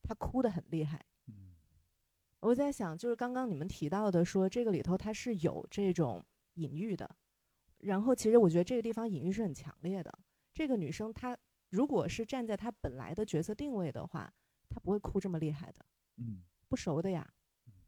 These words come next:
Speaker 1: 救过一命，救过你一命，还是间接救的，萍水相逢，我哭这么厉害干嘛？
Speaker 2: 嗯。
Speaker 1: 然后我再结合在，还有一个镜头是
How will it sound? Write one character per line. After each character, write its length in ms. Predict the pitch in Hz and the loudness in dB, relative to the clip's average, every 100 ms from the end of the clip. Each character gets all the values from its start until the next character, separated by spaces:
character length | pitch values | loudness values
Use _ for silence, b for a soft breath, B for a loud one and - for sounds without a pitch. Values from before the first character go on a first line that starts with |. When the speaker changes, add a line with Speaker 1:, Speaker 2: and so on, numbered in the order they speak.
| _ | _
Speaker 1:
救 180 | - 254 | 2 2
过 100 | 214 | 2
一 120 | 185 | 0
命， 200 | 185 196 180 | -2 -4 0
救 180 | 269 | 2
过 140 | 240 220 | 2 0
你 240 | 185 165 | -2 -4
一 20 | |
命， 260 | 180 214 165 | -4 -4 -6
还 160 | 165 175 | -4 -4
是 140 | 233 | -4
间 220 | 214 262 | -2 -2
接 180 | 196 170 | 2 2
救 240 | 170 175 | 4 4
的， 220 | 147 62 - _ - | 2 -2 -12 _ -6
萍 240 | - 214 | 0 0
水 220 | 262 180 | 2 0
相 260 | 156 202 226 | 0 -2 -2
逢， 320 | - 107 85 b b _ | -2 -4 -4 b b _
我 80 | 175 | -2
哭 240 | - 254 | 0 0
这 80 | 254 | 2
么 60 | 185 | 2
厉 100 | 160 | 2
害 140 | 160 | 0
干 180 | - 156 | -4 -8
嘛？ 100 | - 202 b | -10 -18 b
Speaker 2:
嗯。 60 | b b - | b b -2
Speaker 1:
然 160 | 196 | 0
后 140 | 202 262 | 2 2
我 100 | 196 | 2
再 160 | 233 | 0
结 180 | 233 202 | -2 -4
合 160 | 208 208 | -2 -4
在， 140 | 226 220 | -4 -8
还 220 | - 185 | -8 0
有 120 | 262 | 2
一 120 | 190 160 | 4 2
个 120 | 180 | 0
镜 200 | 175 185 | -2 0
头 200 | 180 165 | 2 2
是 240 | - 190 | 2 -2